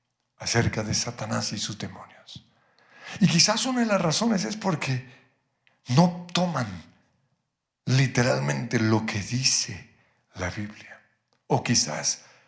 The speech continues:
por el temor a ser rechazados. Y lo sé porque, ah, como yo trato de predicar la totalidad de la Biblia, hay lugares en donde no me invitan porque tienen miedo de que yo hable de temas así.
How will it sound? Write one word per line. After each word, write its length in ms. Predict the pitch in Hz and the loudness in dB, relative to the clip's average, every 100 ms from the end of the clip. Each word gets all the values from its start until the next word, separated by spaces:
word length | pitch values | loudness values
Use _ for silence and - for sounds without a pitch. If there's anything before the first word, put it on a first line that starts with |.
| _ _ _ _ - | _ _ _ _ -2
por 160 | 127 | 0
el 100 | 120 | 0
temor 340 | 113 120 135 147 | -2 0 0 0
a 60 | |
ser 300 | 127 - 165 | 0 0 -2
rechazados. 920 | - 127 127 - - - - - - - _ _ _ _ _ _ _ _ _ _ | -6 -8 -4 -6 -6 -14 -20 -20 -20 -20 _ _ _ _ _ _ _ _ _ _
Y 80 | 131 | 0
lo 160 | 117 127 | 4 4
sé 180 | - 233 | 2 -2
porque, 400 | 165 127 113 101 - - - - | -4 -4 -6 -6 -12 -18 -20 -6
ah, 220 | 104 110 - | -2 -2 -4
como 260 | - 131 127 | -2 2 2
yo 440 | 117 170 175 - - | 4 2 0 -12 -8
trato 360 | 190 185 185 | -4 -2 -2
de 140 | 143 120 | -2 -4
predicar 760 | - - 127 120 117 - 160 | -6 -2 0 2 2 0 0
la 140 | 175 123 | 2 0
totalidad 760 | - 117 110 110 107 139 156 | 0 0 0 0 0 0 -2
de 160 | 143 107 | -4 -2
la 140 | 98 | -2
Biblia, 280 | 107 165 156 | -2 -2 0
hay 60 | 180 | 0
lugares 400 | 208 180 180 147 | 0 0 0 0
en 120 | 123 | 0
donde 240 | 123 120 | 0 0
no 400 | 113 120 147 160 - - _ - | -2 -4 -4 -6 -12 -20 _ -8
me 200 | 107 123 | -2 -2
invitan 680 | 123 113 135 - 113 101 98 | -2 -6 -8 -8 -8 -8 -2
porque 320 | 117 110 117 | -2 -2 -6
tienen 480 | - 123 143 170 180 | -4 -2 -2 -4 -6
miedo 300 | 175 - - _ _ _ _ _ _ _ - | -10 -14 -20 _ _ _ _ _ _ _ -4
de 100 | 117 | -2
que 140 | 107 | -2
yo 160 | 107 127 | -2 -2
hable 260 | 131 151 | -4 -6
de 120 | 123 104 - - - | -6 -8 -14 -18 -6
temas 420 | 170 180 151 - | -4 -4 -8 0
así. 540 | - 247 180 123 113 | 0 0 -2 -6 -6